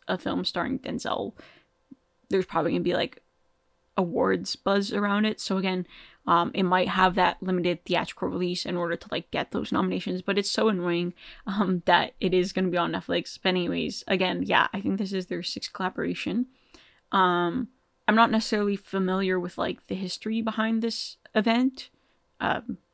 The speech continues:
I, I've heard of it before, but again, unfamiliar with it. But I think, like, it's cool that they're working again together. I do think it is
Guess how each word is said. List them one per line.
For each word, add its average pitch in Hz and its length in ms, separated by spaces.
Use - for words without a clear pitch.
I, 190 320
I've 220 120
heard 220 220
of 262 80
it - 160
before, - 400
but 190 260
again, 170 340
unfamiliar 180 540
with - 180
it. - 220
But 240 320
I 220 60
think, 262 380
like, 185 300
it's 185 200
cool 175 680
that - 420
they're 185 240
working 175 360
again 180 240
together. 175 500
I 190 80
do 214 180
think 277 240
it 196 100
is - 340